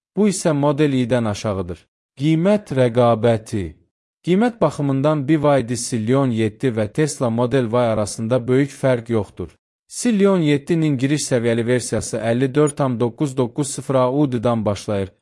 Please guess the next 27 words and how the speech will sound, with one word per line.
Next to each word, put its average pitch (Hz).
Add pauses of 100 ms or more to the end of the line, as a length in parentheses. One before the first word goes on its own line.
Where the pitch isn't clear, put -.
(240)
Model 160
Y 147
isə -
əlli 131
səkkiz 135
tam 143
mində 120
doqquz 131
yüz 135
A 135
U 151
D-dan 120
təklif 107
edilir. 87 (360)
Bu 220
yaxın 180
qiymət 139
fərqi 123
B 143
Y 123
D-nin 127
Tesla 127
ilə 113
rəqabətinə 110
mane 127
ola 101
bilər. 87